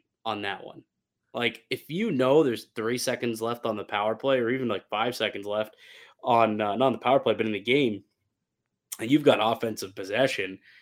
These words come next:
I mean, you gotta be chanting, "Five, four,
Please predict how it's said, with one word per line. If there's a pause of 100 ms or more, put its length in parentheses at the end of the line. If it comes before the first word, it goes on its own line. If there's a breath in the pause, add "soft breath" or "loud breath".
(180 soft breath)
I
mean,
you
gotta
be
chanting,
"Five, (360)
four,